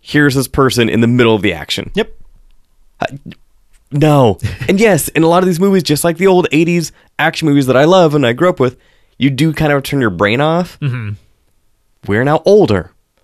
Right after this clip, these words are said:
Speaker 1: Movies have changed. Action
Speaker 2: Yeah.
Speaker 1: movies have changed. It is harder to then kind of just switch that off. Um, there is a moment, and this is towards the beginning, so it's not a huge spoiler. Uh,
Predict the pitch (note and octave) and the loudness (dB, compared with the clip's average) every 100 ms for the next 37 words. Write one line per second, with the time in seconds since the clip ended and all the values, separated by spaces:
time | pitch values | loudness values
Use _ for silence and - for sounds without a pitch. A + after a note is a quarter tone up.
0 | - _ _ _ _ _ G#2+ G#2+ C3 D3 | -20 _ _ _ _ _ -2 0 2 0
1 | D#3+ - F#3 F3+ C3+ F#2 - - B2+ C#3 | -2 -2 2 2 2 0 -4 -2 0 2
2 | D#3+ D3+ D3 D3+ B2+ C3 C#3 A2+ - D#3+ | 0 0 -2 -2 0 0 0 -2 -2 0
3 | D#3 A2+ G#2+ G#2+ _ _ _ _ - C3 | 0 0 -2 -4 _ _ _ _ -2 0
4 | B2 B2 G#2+ A2 - B2+ A#2+ A#2 F#2 E2 | 2 0 0 -2 -2 -2 -2 -2 -4 -6
5 | - - - _ _ _ _ _ _ _ | -10 -18 -20 _ _ _ _ _ _ _
6 | - A2+ A2+ A2 G#2 G#2 - _ _ A2 | -4 0 2 2 0 -2 -8 _ _ 0
7 | D3 F#3 F#3 E3+ D#3+ G#2 A2+ - _ _ | 2 2 2 0 2 0 -2 -6 _ _
8 | _ A#2 A2+ A2+ _ _ - A#3 G3+ B2 | _ -4 -4 -6 _ _ -2 0 2 0
9 | F#2+ F2+ - C#3 D3 A#2 G2+ F#2 - - | -2 -2 -2 -2 -2 -2 -6 -6 -8 -18
10 | - - - G2+ F2 E2 G#2 _ _ _ | -14 -8 -2 0 2 -2 -6 _ _ _
11 | _ _ - - - A2 G#2 | _ _ -20 -14 -4 0 0